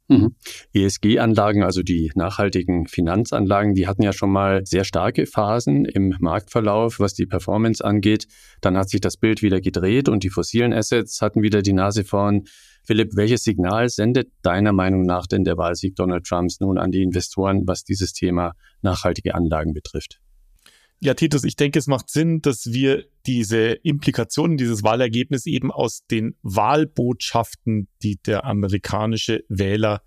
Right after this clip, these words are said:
Speaker 2: gesendet hat, interpretieren. Zwei habe ich bereits genannt, einen zum Außenhandel, einen zur Sicherheitspolitik. Die dritte Wahlbotschaft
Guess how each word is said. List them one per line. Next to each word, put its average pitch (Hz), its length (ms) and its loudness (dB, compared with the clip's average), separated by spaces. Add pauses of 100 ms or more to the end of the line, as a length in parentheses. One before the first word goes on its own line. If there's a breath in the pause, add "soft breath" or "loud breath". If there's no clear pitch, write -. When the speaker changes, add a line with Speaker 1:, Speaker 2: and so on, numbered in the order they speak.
(160)
Speaker 2:
gesendet 107 520 0
hat, 104 160 -2
interpretieren. 104 680 -4
Zwei 107 180 -2
habe 110 140 -2
ich - 100 -10
bereits 101 300 -2
genannt, 107 340 0
einen 104 300 -4
zum 104 180 -6 (340 soft breath)
Außenhandel, 117 680 0
einen 110 320 -2
zur 107 320 -2
Sicherheitspolitik. 123 1000 -2
Die 113 120 -4
dritte 139 320 0
Wahlbotschaft 131 840 0